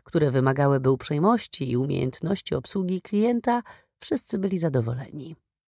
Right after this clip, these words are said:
A fakt, że firma dodatkowo zaopatrywała go w najnowsze komputery i pozwalała kupować nowy sprzęt i upgrade'y, gdy uznał, że zachodzi taka potrzeba, sprawił, że zyskała jego dożywotnią lojalność.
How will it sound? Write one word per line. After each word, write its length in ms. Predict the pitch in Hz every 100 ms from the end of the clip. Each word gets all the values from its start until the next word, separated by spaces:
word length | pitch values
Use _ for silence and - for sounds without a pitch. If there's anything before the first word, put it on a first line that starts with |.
| _ _
A 80 | -
fakt, 380 | - 339 - -
że 120 | 233 220
firma 320 | - 240 240
dodatkowo 640 | 196 190 - 269 240 185
zaopatrywała 800 | 165 160 143 - - 151 156 180 170
go 240 | 156 147 - - -
w 60 | 139
najnowsze 480 | 135 135 170 - 180
komputery 580 | 170 165 180 220 277
i 140 | 240 175
pozwalała 520 | 165 151 147 165 175
kupować 500 | - 151 165 165 -
nowy 240 | 147 160
sprzęt 540 | 165 - - 185 214 185
i 40 |
upgrade'y, 640 | 147 139 143 160 180 190 277 - - - _
gdy 200 | - 147
uznał, 340 | 143 143 135 127
że 100 | 135
zachodzi 360 | 139 131 135
taka 220 | 151 160 170
potrzeba, 420 | 170 - 233 226
sprawił, 480 | - 220 226 269 285 - - _ -
że 140 | 190
zyskała 540 | 190 202 - 220 214
jego 280 | 202 196 190
dożywotnią 720 | 180 196 180 170 139 135 120 127
lojalność. 960 | 190 202 120 123 117 135 - - -